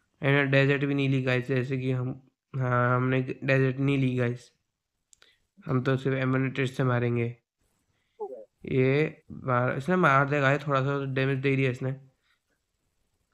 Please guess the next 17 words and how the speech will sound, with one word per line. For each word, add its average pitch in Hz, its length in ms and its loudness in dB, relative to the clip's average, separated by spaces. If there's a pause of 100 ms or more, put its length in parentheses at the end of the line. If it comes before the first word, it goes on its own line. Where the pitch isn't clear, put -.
ये 175 640 0
हमने 135 280 2
इसको 143 240 -4
फंसा 135 300 -2
दिया 135 180 0
गाइस, 139 580 2
ये 135 180 -2
क्या 135 160 -2
कर 131 200 0
रहा 127 100 2
है? 127 160 -2 (1080)
इसका, 151 300 -4 (920)
इसको 147 260 -4
हमने 143 440 0 (380)
फंसाया 131 360 0
था 131 80 0
गाइस, 131 360 -2